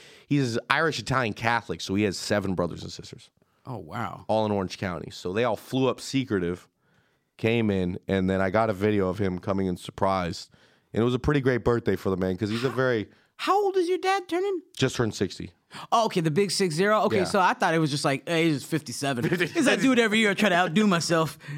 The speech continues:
Speaker 2: Next year, I'm gonna have Dolphins come in on Sea-Doos. It's gonna be great." <laughs> It's like, "God damn, Steve."
Speaker 1: Yeah,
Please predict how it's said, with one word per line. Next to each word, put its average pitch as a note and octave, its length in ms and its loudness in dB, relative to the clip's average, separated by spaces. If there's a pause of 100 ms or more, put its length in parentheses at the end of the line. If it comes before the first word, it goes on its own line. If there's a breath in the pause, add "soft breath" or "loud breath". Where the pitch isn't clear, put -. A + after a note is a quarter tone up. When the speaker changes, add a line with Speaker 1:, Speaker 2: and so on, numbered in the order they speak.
(160 loud breath)
Speaker 2:
Next G3 280 0
year, G#3+ 100 4
I'm F#3 60 2
gonna F#3 100 4
have D3 120 2
Dolphins E3+ 420 2
come F3 180 2
in F3 100 4
on D#3 140 4
Sea-Doos. F3+ 720 2
It's E3+ 80 -2
gonna G3 180 2
be F3 80 2
great." E3 340 0
<laughs> D#3 160 0
It's D4 220 0
like, G#3 260 -2
"God A#3 400 2
damn, F#4+ 300 2
Steve." G#4 360 2 (100)
Speaker 1:
Yeah, B2+ 280 2